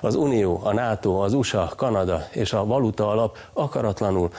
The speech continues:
világfelszabadítóvá magasztalta az ex-K G B-s és éppen ezért sokakról sokat tudó Putyint. Éppen most, a krími események idején ünneplik az oroszok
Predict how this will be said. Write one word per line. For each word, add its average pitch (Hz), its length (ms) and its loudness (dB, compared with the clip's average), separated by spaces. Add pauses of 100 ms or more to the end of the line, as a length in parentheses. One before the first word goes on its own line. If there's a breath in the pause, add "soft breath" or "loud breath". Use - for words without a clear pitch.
(140 loud breath)
világfelszabadítóvá 95 1500 0
magasztalta 98 800 0 (200 loud breath)
az 104 240 0
ex-K 113 380 -2 (160)
G 92 200 2
B-s 104 300 0 (140)
és - 160 -2
éppen 110 320 0
ezért 104 420 0
sokakról 98 680 -2
sokat 117 400 -2
tudó 90 520 -2
Putyint. 85 520 -2 (680 loud breath)
Éppen 147 340 0
most, 123 400 0
a 92 220 0
krími 127 340 2
események 101 600 0
idején 92 520 2
ünneplik 101 460 0
az 92 120 0
oroszok 110 480 2